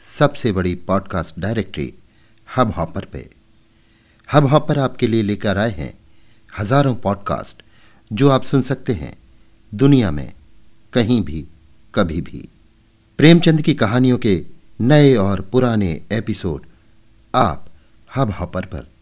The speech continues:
सुन सकते हैं। तो प्रेमचंद की लिखी कहानी लोकमत का सम्मान का सिलसिला शुरू करते हैं,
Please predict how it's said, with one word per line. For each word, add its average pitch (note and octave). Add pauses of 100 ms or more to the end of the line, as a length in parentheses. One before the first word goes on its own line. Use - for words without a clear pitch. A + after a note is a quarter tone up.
(360)
सुन B2+
सकते -
हैं। D2+ (880)
तो B2+
प्रेमचंद D3
की B2
लिखी G#2+
कहानी G2 (420)
लोकमत G#2+
का F2
सम्मान F#2+
का F2+
सिलसिला C#2
शुरू C#2+
करते F2
हैं, A2+